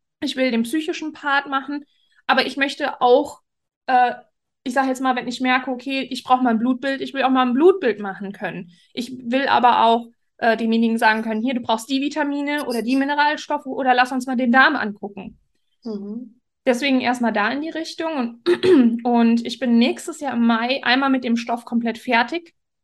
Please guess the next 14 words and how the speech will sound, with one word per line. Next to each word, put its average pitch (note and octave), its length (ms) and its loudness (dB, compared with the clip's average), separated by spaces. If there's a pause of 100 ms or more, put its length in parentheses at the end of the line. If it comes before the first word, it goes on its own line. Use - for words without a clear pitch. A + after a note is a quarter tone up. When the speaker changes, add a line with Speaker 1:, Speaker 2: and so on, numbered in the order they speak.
(680)
Speaker 1:
The-, B3 120 -6
mit A3+ 220 0
Thema A3 240 -2
Mensch G3+ 400 0
quasi A#3+ 500 -2
und G#3+ 220 -6
Innereien G#3+ 680 -4
Speaker 2:
Mhm. G#3+ 40 -10
Speaker 1:
und G3 320 -10
alles, G#3 240 -8
was G3+ 160 -10
da G3+ 100 -6
so G3+ 100 -6
gibt. E4+ 260 -8